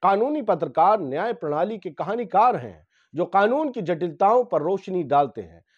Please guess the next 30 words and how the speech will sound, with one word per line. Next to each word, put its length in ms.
हालांकि 360
भारत 440
में 160
पत्रकारों 580
की 160
तरफ 240
से 280
जजों 380
के 260
भाषणों 600
और 200
फैसलों 440
का 200
चुनिंदा 500
उद्धरण 420
या 160
सिलेक्टिव 540
कोटिंग 380
एक 200
फिक्र 260
का 120
विषय 300
बन 200
गया 220
है। 180
यानी 300
कि 120
आप 460
इतनी 300
ला-, 220